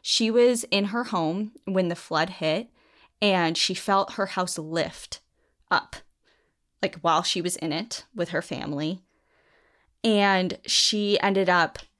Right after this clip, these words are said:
escaping out of the back door, but was immediately swept away by the water. Nine miles later, she ended up getting caught up in a tree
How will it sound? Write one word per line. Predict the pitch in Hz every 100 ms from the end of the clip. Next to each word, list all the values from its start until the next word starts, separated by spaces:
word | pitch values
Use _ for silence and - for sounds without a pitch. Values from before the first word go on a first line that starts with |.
| -
escaping | - - 214 208 151 185 214
out | 185 180
of | 175
the | 190
back | 180 170 156 -
door, | 202 185 165
but | 165 175
was | 165
immediately | - 185 185 185 156 143 170
swept | - - 165 -
away | 165 156
by | 156 156
the | 151
water. | 156 135 - 107 175 - _ _ _ _ _ _ _ _
Nine | 185 170 170 214 269 262
miles | 190 175 202 180 170 -
later, | 165 170 165 78 190 202 _
she | - - 214 -
ended | 190 190 196
up | 190 - 185
getting | 185 165
caught | 165 - - 165 -
up | 156 -
in | 175
a | -
tree | - - 156 160 220 262